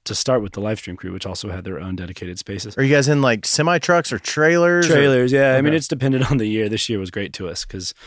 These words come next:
Speaker 1: um, my side of things was, was a three room, pretty big, really nice A C trailer, which we
Speaker 2: Nice.
Speaker 1: have, we've been between there and, like, big tent before. <laughs>
Speaker 2: Yeah.
Speaker 1: Um, going back to the hay bale sessions that we used to do.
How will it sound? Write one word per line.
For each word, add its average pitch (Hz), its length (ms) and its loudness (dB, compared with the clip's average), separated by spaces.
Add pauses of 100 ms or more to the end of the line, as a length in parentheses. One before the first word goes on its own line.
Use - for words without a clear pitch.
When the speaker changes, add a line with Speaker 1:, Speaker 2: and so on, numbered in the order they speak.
(380)
Speaker 1:
um, 98 460 -6
my 120 200 2
side 107 240 0
of 87 80 -12
things 92 440 -6
was, 90 480 -8 (260)
was 92 180 -8
a 87 220 -8
three 110 320 -6
room, 98 420 -6 (240)
pretty 117 240 -6 (180)
big, 92 300 -8 (160)
really 95 300 -8
nice 87 260 -10
A 85 80 -10
C - 180 -10
trailer, 71 400 -12
which 80 220 -14
we 113 120 -4
Speaker 2:
Nice. 98 200 -6
Speaker 1:
have, - 100 -20 (360)
we've 123 320 -8 (120)
been 127 160 2
between 127 300 0
there 131 280 2
and, 107 140 -6
like, 95 300 -14 (160)
big 98 180 -8
tent 92 280 -12
before. - 440 -10
<laughs> - 60 -20
Speaker 2:
Yeah. 113 220 -2 (260)
Speaker 1:
Um, 104 680 -2 (520)
going 107 200 0
back 98 180 -6
to - 60 -20
the 82 80 -10
hay 101 140 -6
bale 85 180 -8
sessions 87 360 -8
that 78 100 -10
we 69 80 -6
used 76 160 -6
to 98 80 -12
do. 85 180 -10